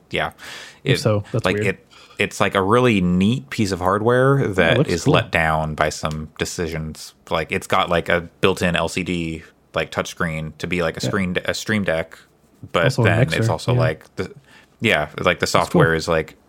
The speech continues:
Speaker 1: uh, iffy on it, which is a bummer 'cause it looked it looks cool, and it's, like, all that stuff built in, but
Speaker 2: Yeah. It's interesting.
Speaker 1: uh, yeah. So Elgato, if you're into streaming, Elgato, once again, taking your money.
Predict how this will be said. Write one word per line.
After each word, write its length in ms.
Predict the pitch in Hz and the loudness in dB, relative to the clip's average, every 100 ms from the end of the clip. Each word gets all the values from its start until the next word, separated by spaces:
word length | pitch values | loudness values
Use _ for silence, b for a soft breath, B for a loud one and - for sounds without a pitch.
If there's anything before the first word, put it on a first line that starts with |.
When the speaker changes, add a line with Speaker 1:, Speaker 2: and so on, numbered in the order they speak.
| - | -6
Speaker 1:
uh, 40 | |
iffy 840 | 92 87 82 82 82 90 85 - 82 | -4 -4 -6 -8 -10 -8 -8 -8 -10
on 140 | 78 | -10
it, 120 | 82 - B B B B _ | -12 -14 B B B B _
which 180 | 95 92 | -10 -8
is 100 | 85 | -6
a 40 | |
bummer 340 | 82 80 76 76 | -4 -4 -6 -8
'cause 180 | - 78 | -6 -6
it 260 | - 85 - | -6 -10 -6
looked 320 | 104 - - _ - | -6 -6 -14 _ -10
it 120 | 85 | -6
looks 260 | 85 113 - | -6 -6 -8
cool, 480 | - 98 80 78 | -4 -2 -2 -2
and 140 | 82 82 | -6 -8
it's, 300 | 73 - - | -8 -12 -6
like, 200 | - - | -4 -2
all 120 | 87 | -2
that 140 | 85 - | 0 -2
stuff 240 | - 87 | -4 -4
built 240 | - 78 90 | -4 -6 -6
in, 240 | 80 78 - | -8 -10 -14
but 200 | - 92 - - - | -12 -12 -14 -12 -2
Speaker 2:
Yeah. 160 | 123 110 b b b _ | -2 -2 b b b _
It's 80 | - | -2
interesting. 320 | 131 87 85 | -2 0 -2
Speaker 1:
uh, 40 | 113 | -4
yeah. 220 | 110 78 - _ _ _ _ _ _ _ _ _ _ - | -4 -4 -6 _ _ _ _ _ _ _ _ _ _ -6
So 120 | 80 | -4
Elgato, 720 | - 90 92 92 92 92 92 | -4 -2 -2 0 0 0 0
if 120 | 87 | -2
you're 140 | 101 110 | -2 -2
into 140 | 107 | -4
streaming, 520 | - 123 104 80 78 - - | -8 -6 -6 -6 -10 -16 -16
Elgato, 640 | 95 90 85 87 82 82 82 _ _ - - 117 - _ - | -10 -4 -2 0 -2 -4 -10 _ _ -20 -18 -18 -20 _ -18
once 300 | 101 98 95 | -8 -6 -6
again, 340 | 101 95 87 85 | -4 -4 -4 -6
taking 300 | 87 87 98 | -6 -6 -6
your 100 | 98 | -6
money. 320 | 92 87 | -6 -6